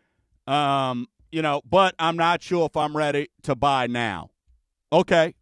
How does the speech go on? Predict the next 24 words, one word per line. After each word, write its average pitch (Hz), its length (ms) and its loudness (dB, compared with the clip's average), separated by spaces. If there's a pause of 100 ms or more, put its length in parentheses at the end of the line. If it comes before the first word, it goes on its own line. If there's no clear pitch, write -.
(120)
we 147 160 -2
can 175 160 -8
do 160 160 2
that 135 220 -2
for 110 200 -2
you. 80 160 -8 (400)
We 151 140 -2
could 175 160 -4
even 170 220 -2
get 147 160 -4
you 147 100 -8
pre-approved, 165 680 -2
and 135 80 -2
it's 127 120 -6
good 156 220 -2
for 135 140 -4
a 127 60 -2
hundred 143 280 -6
twenty 139 280 -4
days. 117 460 -8 (380)
So 139 140 -6
there's 143 220 -6
no 147 160 0
pressure. 131 540 -4